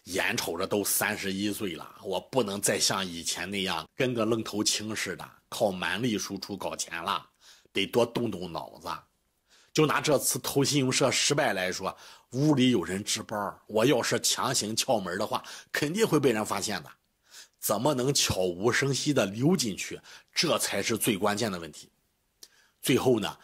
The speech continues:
他研究出来一个自认为绝佳的办法。这小子啊，准备改造一个钓鱼竿，挂上电机，到时候通上电，偷偷的从窗户上找个缝伸进去，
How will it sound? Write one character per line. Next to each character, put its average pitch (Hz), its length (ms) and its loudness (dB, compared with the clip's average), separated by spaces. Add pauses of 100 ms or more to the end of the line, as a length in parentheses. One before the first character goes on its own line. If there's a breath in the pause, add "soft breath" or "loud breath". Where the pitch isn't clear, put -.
(160 soft breath)
他 - 140 -2
研 95 260 0
究 101 100 4
出 - 160 -4
来 95 80 0
一 92 160 -4
个 95 140 -4
自 107 220 0
认 101 160 0
为 92 120 -2
绝 95 200 -2
佳 104 120 0
的 95 120 0
办 87 180 -4
法。 - 100 -20 (400)
这 147 140 2
小 87 260 0
子 87 60 -4
啊， 90 220 0
准 98 160 -4
备 113 100 2
改 - 220 -4
造 120 180 2
一 104 100 -2
个 127 80 2
钓 120 220 0
鱼 104 100 -2
竿， 117 240 2 (320 loud breath)
挂 147 220 4
上 98 200 -6
电 101 280 -2
机， 117 240 -6 (380 soft breath)
到 123 180 4
时 113 100 -4
候 117 120 6
通 147 180 -4
上 147 160 -2
电， 143 260 0 (400 soft breath)
偷 170 140 4
偷 175 160 6
的 139 140 4
从 135 240 -4
窗 151 280 0
户 139 160 2
上 107 220 0
找 92 140 -2
个 127 120 -4
缝 131 320 0
伸 - 280 -2
进 113 180 -4
去， - 180 -12